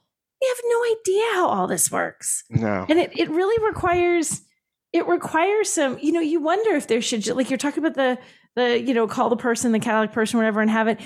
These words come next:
Speaker 1: It almost <laughs> feels like there should be just, like, a quick and dirty hotline that you can just call real quick and be like, "I'm trying to plug in my vehicle for the first time. I need help." And then a handy person is gonna be like,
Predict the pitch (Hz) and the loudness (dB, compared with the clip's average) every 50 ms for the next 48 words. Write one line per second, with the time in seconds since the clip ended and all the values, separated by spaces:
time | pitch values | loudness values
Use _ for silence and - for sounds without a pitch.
0 | 220 - - - 294 285 349 403 508 494 - - - - 320 285 - 294 277 240 | -14 -14 -4 -2 0 2 2 2 2 0 0 0 0 0 0 2 2 0 0 0
1 | - 254 240 - - - 254 233 226 302 294 220 - 254 220 - 240 220 196 - | 0 0 0 0 0 0 -2 0 0 0 0 2 0 0 0 2 2 0 0 -2
2 | - - - 214 196 202 - - 349 339 - 262 240 240 214 240 247 240 240 233 | -2 -2 -2 -2 -2 -2 -2 -2 -2 0 0 0 0 2 2 2 0 2 0 0
3 | 214 247 220 - - 196 185 185 180 180 185 185 - - - _ _ _ _ _ | 2 0 0 2 2 2 2 2 2 2 0 0 -2 -10 -20 _ _ _ _ _
4 | 240 233 - 254 262 285 - - 294 285 233 269 254 - - - - - 320 320 | -2 -2 -2 0 -2 -2 0 0 0 0 0 0 -2 -2 -2 -4 -2 0 2 2
5 | 320 330 294 311 277 254 - 294 302 269 285 269 254 247 226 - 240 233 214 247 | 2 2 2 0 0 0 0 -2 0 2 2 2 2 2 2 2 0 0 0 0
6 | 247 247 254 240 254 233 240 233 220 214 220 214 196 - - 226 214 208 180 208 | 0 0 2 0 0 2 2 2 2 2 2 0 -2 -4 -6 -4 -4 0 0 0
7 | 196 - - 220 208 202 - 214 202 196 196 185 185 190 185 - - - 196 196 | 0 2 0 0 0 2 2 2 2 2 2 0 0 0 0 0 0 0 2 2
8 | 196 185 226 233 226 220 220 202 - 220 202 196 - 208 202 196 190 208 196 190 | 2 2 2 2 2 2 0 0 0 0 0 0 0 0 0 0 0 0 2 2
9 | 202 190 196 196 - - | 2 2 2 0 0 -2